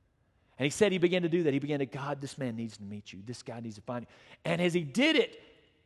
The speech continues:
and he didn't feel anything the first few days, he just did it out of faithfulness. But as he did it, something began to transform in his heart toward this guy. His whole attitude, his mind, his eyes, the way he saw everything began to transform.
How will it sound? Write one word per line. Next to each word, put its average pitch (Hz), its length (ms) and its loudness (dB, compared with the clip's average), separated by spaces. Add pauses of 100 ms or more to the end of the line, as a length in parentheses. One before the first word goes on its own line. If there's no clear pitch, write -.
(960)
and 117 100 -4
he 127 60 2
didn't 180 140 -2
feel 233 160 6
anything 196 220 0
the 160 60 0
first - 260 0
few 180 100 -6
days, 156 260 2
he 151 80 -4
just 147 180 -4
did 175 160 4
it - 20 4
out 151 140 4
of 131 80 -2
faithfulness. 143 480 -6
But - 140 -6
as 165 120 2
he 185 60 -4
did 185 220 4
it, - 320 -12
something 202 400 0
began 165 180 0
to 156 80 0
transform 156 640 -8
in 127 40 -6
his 123 100 -6
heart 135 240 -4
toward 117 160 -12
this 104 100 -14
guy. 123 140 0 (280)
His 208 200 4
whole 330 400 4
attitude, 269 560 4 (160)
his 196 240 0
mind, 233 300 4
his 196 180 -2
eyes, 254 240 2
the 220 80 4
way 226 140 6
he 226 80 -2
saw 254 260 2
everything 202 260 2 (200)
began 190 220 4
to 185 60 2
transform. 202 540 2